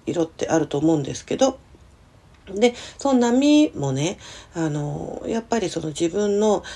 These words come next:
いる場所が高いエネルギーでね、ありたいと思うんですが、その高いエネルギーっていうのは、なかなかこう維持するのが、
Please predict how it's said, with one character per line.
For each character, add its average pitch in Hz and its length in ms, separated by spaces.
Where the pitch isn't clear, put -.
い 196 100
る 220 300
場 165 140
所 185 460
が 208 340
高 196 320
い 160 200
エ 143 80
ネ 143 160
ル 147 100
ギ - 300
ー - 40
で 160 80
ね、 233 100
あ 214 100
り 165 120
た 180 120
い 151 100
と - 120
思 165 300
う - 20
ん 151 60
で 139 120
す 151 120
が、 214 240
そ 294 140
の 277 60
高 262 300
い 254 80
エ 233 40
ネ 240 160
ル 240 160
ギ 208 120
ー 190 40
っ - 40
て - 140
い 233 60
う 226 60
の 220 140
は、 254 280
な 277 120
か 269 120
な 269 140
か 262 160
こ 233 160
う - 60
維 - 120
持 208 140
す - 140
る 151 120
の 143 120
が、 147 340